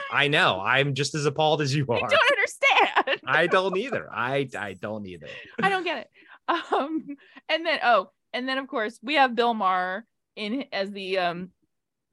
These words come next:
Speaker 1: basically permed, cynical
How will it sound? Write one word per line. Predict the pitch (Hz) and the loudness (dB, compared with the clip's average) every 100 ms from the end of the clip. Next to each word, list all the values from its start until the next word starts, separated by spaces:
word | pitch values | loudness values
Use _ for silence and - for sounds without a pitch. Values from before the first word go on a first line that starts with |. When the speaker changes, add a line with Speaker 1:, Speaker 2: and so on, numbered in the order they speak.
| - | 4
Speaker 1:
basically | 226 302 294 233 208 180 _ _ | 6 6 0 -2 -4 -6 _ _
permed, | - 277 233 240 233 226 254 - _ _ | 4 6 8 8 6 2 0 -8 _ _
cynical | - - 262 247 269 233 220 | -16 -4 0 2 4 2 2